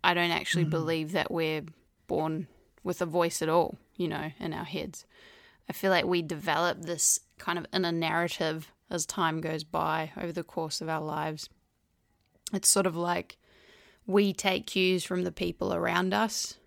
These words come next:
Speaker 1: Our inner critics are usually formed by people who have criticized us in different ways.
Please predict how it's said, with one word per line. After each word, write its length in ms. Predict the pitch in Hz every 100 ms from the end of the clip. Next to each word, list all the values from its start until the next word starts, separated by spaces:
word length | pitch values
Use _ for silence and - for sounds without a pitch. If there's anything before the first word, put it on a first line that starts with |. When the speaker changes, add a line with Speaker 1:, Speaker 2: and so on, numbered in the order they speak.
| _ _ _ 226
Speaker 1:
Our 180 | 208 196
inner 220 | 226 220
critics 580 | 214 - 196 202 - -
are 80 | 196
usually 500 | 185 196 180 185 180
formed 540 | - 185 185 185 175
by 160 | 190 175
people 420 | - 180 - 170
who 120 | 156
have 180 | 175 151
criticized 840 | - - 175 190 - 190 185 170 190
us 380 | 180 - - -
in 200 | 190 185
different 420 | 180 170 170 160
ways. 640 | 170 175 170 139 175 -